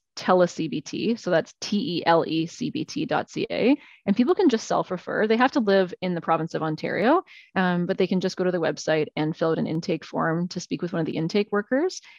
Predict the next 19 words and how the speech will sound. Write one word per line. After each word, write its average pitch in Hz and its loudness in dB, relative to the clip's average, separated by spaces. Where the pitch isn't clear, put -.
And 240 6
our 226 6
intake 349 6
workers 196 2
are, 180 2
are, 165 2
um, 160 -4
very 180 2
well 156 2
trained 170 -2
as 170 -4
well, 160 4
and 190 4
they 214 6
can 208 2
help 202 0
people 170 -4
to - -8
navigate, 156 0